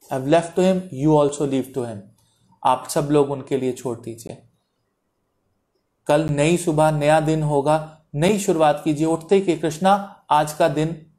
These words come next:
आपने मुझे दिया, मैंने आपको दिया, आप चलाना जैसे चलाओगे,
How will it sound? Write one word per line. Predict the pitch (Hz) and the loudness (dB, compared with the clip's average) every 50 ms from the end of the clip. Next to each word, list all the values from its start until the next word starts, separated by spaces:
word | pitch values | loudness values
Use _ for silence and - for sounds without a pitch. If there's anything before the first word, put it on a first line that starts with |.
| _ _ _ _ _ _ - 139 | _ _ _ _ _ _ 0 0
आपने | 143 143 - 170 175 | 0 0 0 -4 -4
मुझे | 170 160 156 156 185 196 | -2 0 2 2 2 2
दिया, | 175 196 196 202 220 226 - - - _ - | 4 4 4 4 4 2 0 -6 -18 _ -2
मैंने | 147 151 156 165 190 202 196 - - | 2 2 2 2 2 -2 -2 0 2
आपको | 156 165 160 - - - 170 156 | 2 2 0 -2 -4 -2 -2 -2
दिया, | 127 120 110 107 98 110 _ _ _ _ _ _ _ _ _ _ _ _ _ _ _ _ _ _ _ _ _ _ _ _ _ _ _ - | -2 -6 -10 -10 -14 -18 _ _ _ _ _ _ _ _ _ _ _ _ _ _ _ _ _ _ _ _ _ _ _ _ _ _ _ 0
आप | 143 147 143 - - | 0 0 0 -2 -2
चलाना | 156 143 139 135 135 139 139 135 | 0 2 2 2 2 0 0 0
जैसे | 131 131 123 - - 127 | 0 -2 -2 -2 -6 -8
चलाओगे, | 117 - 123 117 113 110 110 107 - 110 - | -6 -6 -6 -6 -6 -8 -10 -14 -16 -20 -20